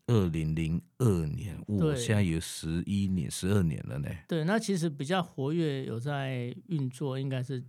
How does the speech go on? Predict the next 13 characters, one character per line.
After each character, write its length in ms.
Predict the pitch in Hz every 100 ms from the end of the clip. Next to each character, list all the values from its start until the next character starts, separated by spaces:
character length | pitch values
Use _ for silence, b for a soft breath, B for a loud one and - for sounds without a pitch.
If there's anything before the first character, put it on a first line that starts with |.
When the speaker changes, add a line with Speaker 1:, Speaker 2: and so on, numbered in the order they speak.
| -
Speaker 2:
这 420 | - 151 135 123
十 680 | 117 - - - - 113 120 120
二 160 | 151
三 340 | 131 131 123 123
年 180 | 110 -
左 160 | - -
右 120 | 120 -
啦。 100 | 85
Speaker 1:
啊， 80 | -
就 180 | 104 120
十 200 | 110 101
二 120 | 110
年， 180 | 104 92